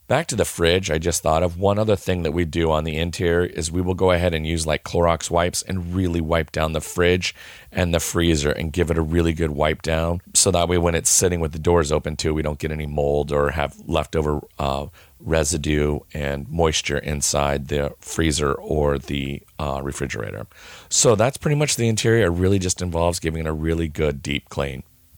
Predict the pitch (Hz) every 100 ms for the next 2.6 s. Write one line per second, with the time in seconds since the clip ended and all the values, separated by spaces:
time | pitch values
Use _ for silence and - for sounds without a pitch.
0 | - - - 101 78 - - - - -
1 | 90 82 71 - 85 98 - 151 143 120
2 | 98 87 - 76 69 65